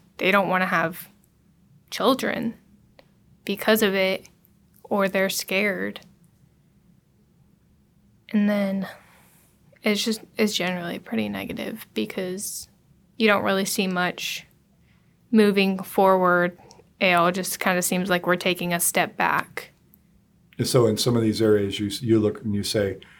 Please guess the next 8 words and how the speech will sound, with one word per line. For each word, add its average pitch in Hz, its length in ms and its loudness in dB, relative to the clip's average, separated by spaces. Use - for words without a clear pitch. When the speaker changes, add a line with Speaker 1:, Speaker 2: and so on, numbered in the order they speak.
Speaker 2:
"The, 104 260 -2
the 110 80 -2
world 110 580 6
isn't 120 320 6
as 98 180 -2
free 113 680 4
or 104 520 2
as, 98 640 -4